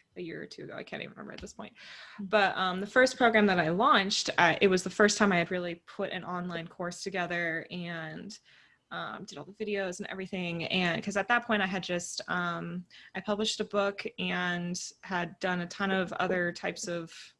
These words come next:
Speaker 1: projects with it, but never something that was, like, a bigger ticket, like,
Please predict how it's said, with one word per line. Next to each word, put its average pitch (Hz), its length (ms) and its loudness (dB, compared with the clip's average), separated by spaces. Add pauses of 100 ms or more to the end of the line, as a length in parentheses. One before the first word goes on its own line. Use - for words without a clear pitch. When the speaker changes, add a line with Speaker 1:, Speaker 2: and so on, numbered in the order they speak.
(140)
Speaker 1:
projects 202 460 2
with 190 160 -4
it, 190 120 -2
but 180 120 -4
never 180 180 -2
something 185 360 -2
that 180 120 -4
was, 175 160 -8
like, 170 260 -4 (220)
a 202 80 -2
bigger 180 420 -4
ticket, 175 500 -4
like, - 280 -4